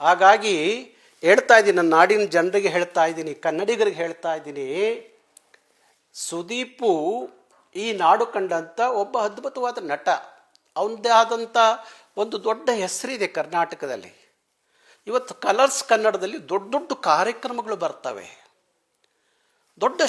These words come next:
ಶೋ. ಇವತ್ತು ಬಿಗ್ ಬಾಸ್ ಅನ್ನೋದು ಬಹುತೇಕರಿಗೆ, ಈ ನೆಲದ ಮಕ್ಕಳಿಗೆ ತನ್ನ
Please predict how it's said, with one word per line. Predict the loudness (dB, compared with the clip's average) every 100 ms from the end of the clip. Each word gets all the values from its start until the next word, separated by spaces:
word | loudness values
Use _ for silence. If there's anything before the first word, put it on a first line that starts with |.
| 0
ಶೋ. | 2 4 4 2 -8 _ _ _ _ _ _ _ _ _ -2
ಇವತ್ತು | 0 0 -2 -6
ಬಿಗ್ | -8 2
ಬಾಸ್ | 2 4 0 0 0
ಅನ್ನೋದು | 2 0 -4 -6 -6 -6 -8 2
ಬಹುತೇಕರಿಗೆ, | 2 2 -6 -6 -6 -6 -4 -2
ಈ | 2
ನೆಲದ | 2 2 0
ಮಕ್ಕಳಿಗೆ | 0 -2 -4 -4 -4 -4 -4 -8 -16 _ _ _ 0
ತನ್ನ | 2